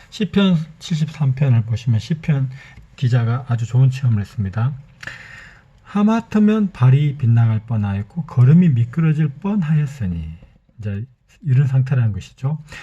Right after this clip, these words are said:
"악인들이 잘 되는 것을 보고는 거만한 이들을 부러워했기 때문." 이, 이제 악인이 잘 된 것을 보고 부럽고,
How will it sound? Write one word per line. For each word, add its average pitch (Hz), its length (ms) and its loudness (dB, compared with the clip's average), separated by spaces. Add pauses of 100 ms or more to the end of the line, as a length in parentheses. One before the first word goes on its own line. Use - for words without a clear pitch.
(300)
"악인들이 190 600 2
잘 123 220 2
되는 131 220 4
것을 117 260 2
보고는 117 560 0
거만한 143 480 4
이들을 123 240 0 (120)
부러워했기 160 720 2
때문." 90 420 -8 (580)
이, 107 400 -4
이제 110 280 -6
악인이 147 300 2
잘 120 200 0
된 139 100 0
것을 131 240 0
보고 151 360 -4
부럽고, 127 540 0